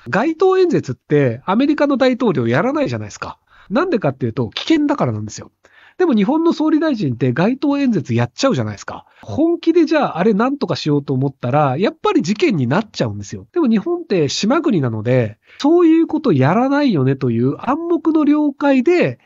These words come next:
生活しちゃってるんですよ。総理大臣ですら。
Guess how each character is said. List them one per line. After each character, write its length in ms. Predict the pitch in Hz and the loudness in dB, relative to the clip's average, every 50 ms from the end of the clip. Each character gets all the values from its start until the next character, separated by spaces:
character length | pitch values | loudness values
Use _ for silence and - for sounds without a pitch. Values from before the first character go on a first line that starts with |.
| _ _ _ _ | _ _ _ _
生 240 | - - - 220 220 | -12 -2 0 0 0
活 240 | 220 214 196 202 175 | 2 0 -4 -2 -4
し 60 | - | -2
ち 60 | - | -2
ゃ 20 | 185 | -2
っ 60 | 165 | -2
て 100 | - - | -2 -2
る 80 | 156 143 | 0 0
ん 60 | 127 | -2
で 40 | 110 | -2
す 80 | - | -6
よ。 140 | 107 90 - _ _ _ _ - | -12 -14 -16 _ _ _ _ -10
総 240 | - - 202 202 | -2 2 2 2
理 80 | 190 190 | 2 2
大 180 | 180 190 170 135 | 2 0 0 0
臣 180 | 117 113 98 | -2 -4 -2
で 120 | 98 156 147 | -2 -4 -4
す 120 | - - | -4 -8
ら。 140 | 107 - | -12 -12